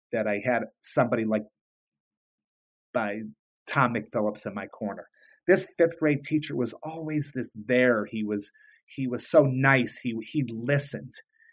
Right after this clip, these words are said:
He focused on, on us. I, I call that sometimes, if you wanna get into listening a little bit, I call Tom McPhillips the dramatic listener 'cause he was so interested in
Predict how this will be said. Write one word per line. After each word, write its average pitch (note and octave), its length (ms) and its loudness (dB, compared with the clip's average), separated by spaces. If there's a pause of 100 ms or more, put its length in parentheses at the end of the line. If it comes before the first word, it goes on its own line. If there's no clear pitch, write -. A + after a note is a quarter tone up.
(160)
He D3 160 2
focused D#3 600 4
on, B2+ 360 0
on A#2+ 200 0
us. A#2+ 220 0
I, A#2+ 100 0 (120)
I C#3+ 100 6
call A3 480 2
that B2+ 340 0
sometimes, B2 720 -4
if G#2+ 120 -8
you A#2+ 160 -2
wanna C3 220 0 (200)
get A#2 140 -2
into A2+ 280 -4
listening A2 600 -4
a G2 40 -6
little G#2 200 -4
bit, G#2 120 -4
I G#2+ 120 -4 (120)
call D#3 260 4 (100)
Tom B2+ 200 0
McPhillips A2+ 600 0
the G#2 120 -6
dramatic G#2+ 640 -4
listener - 440 -12 (480)
'cause D3 160 4
he G3+ 120 6
was A3 240 4
so E3+ 220 4 (100)
interested C3+ 1080 -2 (560)
in A2+ 180 -4